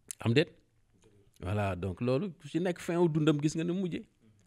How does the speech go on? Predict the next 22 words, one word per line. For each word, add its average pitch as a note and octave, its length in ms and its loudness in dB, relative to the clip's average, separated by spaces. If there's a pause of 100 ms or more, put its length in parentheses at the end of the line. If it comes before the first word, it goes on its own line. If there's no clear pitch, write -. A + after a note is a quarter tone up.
(200)
Metti, C3+ 460 -2
faju, C#3 380 -2 (160)
faju, C3 260 -2
faju, C#3 340 0
faju C#3 280 -2
ba D#3 100 -6
yàlla F#3 260 -4
jël F3+ 200 -2
la. E3 80 -12 (680)
Mais C3+ 220 2
nag F#3 140 0 (360)
mënoon G3 380 6
na F#3 80 8
gën F#3 200 10
a G3 120 4 (1500)
oyof E3+ 180 2
ci C3 140 2
ñoom. A2 180 6 (1000)
Waaw, - 260 -8
bien D#3+ 300 2
que, G#3+ 100 -2
euh, C#4 160 -2